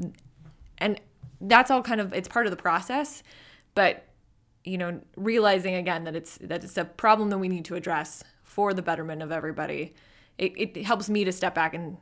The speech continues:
and when I'm getting, you know, ten tickets at once for the same issue, go, "Okay, it's not, it's not our customers.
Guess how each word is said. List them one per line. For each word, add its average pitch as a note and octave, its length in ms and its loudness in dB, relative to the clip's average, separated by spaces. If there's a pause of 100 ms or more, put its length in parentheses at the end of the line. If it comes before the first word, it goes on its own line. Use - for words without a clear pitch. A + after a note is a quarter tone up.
(140)
and F3 320 -4
when F3 160 -4
I'm E3+ 120 -4
getting, E3 240 -6
you E3 80 -8
know, D#3+ 80 -8
ten F3 220 -10
tickets D#3+ 240 -8
at E3 60 -12
once D#3+ 200 -8
for - 80 -10
the E3 80 -8
same E3 220 -10
issue, D#3+ 320 -10
go, D3+ 300 -8 (400)
"Okay, F3+ 280 0
it's - 140 -6
not, F#3 280 2 (880)
it's A3+ 100 -4
not A3+ 120 6
our F#3+ 60 2
customers. D#3+ 640 -6